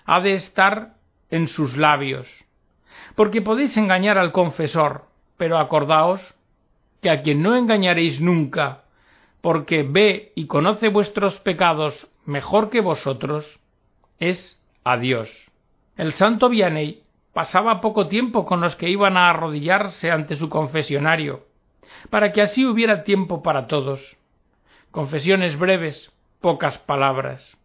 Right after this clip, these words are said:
Y sin embargo, todos los penitentes se sentían objeto de interés y solicitud especiales, de una dedicación siempre atenta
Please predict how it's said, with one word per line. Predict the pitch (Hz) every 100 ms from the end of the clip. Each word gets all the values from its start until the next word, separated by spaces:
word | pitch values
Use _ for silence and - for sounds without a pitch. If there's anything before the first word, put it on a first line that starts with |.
| _ -
Y |
sin | 147 165
embargo, | 170 214 240 269 - _ _ _ _ _ _ _ -
todos | 160 185
los | 202 208
penitentes | - 185 170 160 233 233 254 233 -
se | - 175
sentían | 151 151 131 208 214
objeto | 190 - - 226 220 233 220
de | 196
interés | 175 170 160 175 254 220 -
y | - 165
solicitud | 170 165 160 156 131 180 143 _
especiales, | - 151 - 139 156 135 127 135 - - _ _
de | 175 208
una | 294 302
dedicación | 262 202 175 185 175 214 269 269
siempre | - 226 214 202
atenta | 165 139 180 196 185 135